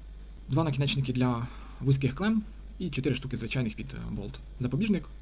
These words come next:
також з Аліекспреса, був у мене в наявності, е, на двісті ампер. Ще не з'єднувальна, вона ж гребінка для з'єднання автоматів між собою, але, до речі, вона не пригодилася, тому замість цього пункту я замовнику видав П В три чотири квадрати і зробив перемички просто з,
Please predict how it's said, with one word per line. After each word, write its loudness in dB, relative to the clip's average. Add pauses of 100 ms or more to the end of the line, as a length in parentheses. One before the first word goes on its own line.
(120)
також -4
з -2
Аліекспреса, 0
був 4
у 0
мене 2
в -2
наявності, -2 (640)
е, -2
на 2
двісті -2
ампер. -2 (760)
Ще 2
не 4
з'єднувальна, 8
вона 8
ж -2
гребінка 6
для 8
з'єднання 8
автоматів 2
між 6
собою, 4
але, 6
до 2
речі, 2
вона 2
не 2
пригодилася, 2
тому 2
замість 0
цього 0
пункту -2
я 0 (120)
замовнику 0 (400)
видав 2 (100)
П 0
В 0
три 2
чотири -2
квадрати -2 (360)
і -6
зробив 0
перемички -2 (220)
просто -8
з, -10